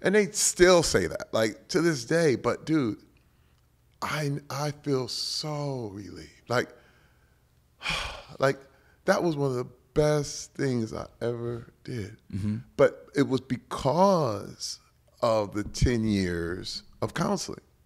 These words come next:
Speaker 2: Yeah.
Speaker 1: and, and therapy that allowed me to open up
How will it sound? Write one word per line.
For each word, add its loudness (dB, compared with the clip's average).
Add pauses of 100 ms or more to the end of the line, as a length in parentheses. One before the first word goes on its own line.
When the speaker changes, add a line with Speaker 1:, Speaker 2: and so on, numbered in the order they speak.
(220)
Speaker 2:
Yeah. 0
Speaker 1:
and, 2
and 0
therapy 2
that 4
allowed 6
me 0
to -6
open 0
up 4